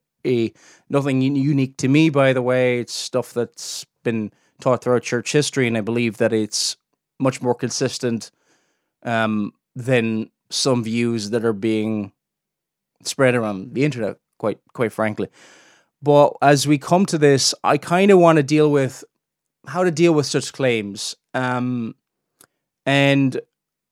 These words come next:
where our focus should be. Now, when it comes to angels, in general, by the way, they are,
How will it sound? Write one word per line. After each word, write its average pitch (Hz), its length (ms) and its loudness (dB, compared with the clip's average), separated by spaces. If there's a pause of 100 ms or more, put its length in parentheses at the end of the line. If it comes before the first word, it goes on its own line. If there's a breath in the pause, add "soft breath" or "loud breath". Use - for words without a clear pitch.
(1700)
where 180 400 4
our 170 160 4
focus 160 460 0
should 123 320 -6
be. 123 260 -2 (760)
Now, 139 80 -2
when 156 60 0
it 170 60 -6
comes 285 280 -2
to - 120 -4
angels, 147 640 -2 (1200)
in 160 180 2
general, 135 420 2
by 107 180 0
the 101 80 -2
way, 90 240 -4 (500)
they 131 220 0
are, 113 640 2